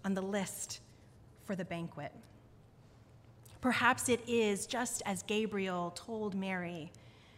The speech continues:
"With God, nothing is impossible,"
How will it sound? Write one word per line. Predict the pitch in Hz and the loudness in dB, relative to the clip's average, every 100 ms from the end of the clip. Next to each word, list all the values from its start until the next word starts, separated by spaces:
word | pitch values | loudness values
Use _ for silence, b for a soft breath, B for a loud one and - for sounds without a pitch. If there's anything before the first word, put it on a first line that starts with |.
| B - | B -2
"With | 226 226 | -2 2
God, | 247 226 240 254 254 - - - - - | 8 10 12 10 6 -2 -12 -20 -14 0
nothing | 214 247 247 - 220 190 | 4 4 2 0 2 2
is | 165 165 | -2 -4
impossible," | 175 170 147 - - 143 101 | -4 -4 -4 -4 -8 -10 -10